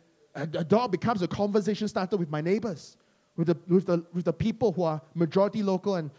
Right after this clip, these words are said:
and again, clarification, this sounds racist, but it's not racist. I realize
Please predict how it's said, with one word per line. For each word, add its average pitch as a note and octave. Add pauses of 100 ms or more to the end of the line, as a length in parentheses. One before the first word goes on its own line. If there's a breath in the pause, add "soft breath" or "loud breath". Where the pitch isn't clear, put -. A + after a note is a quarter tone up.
and E3
again, E3+
clarification, G3
this F#3
sounds A#3+
racist, G3+
but F#3
it's D#3+
not G3+
racist. E3 (440 soft breath)
I C4+
realize A#3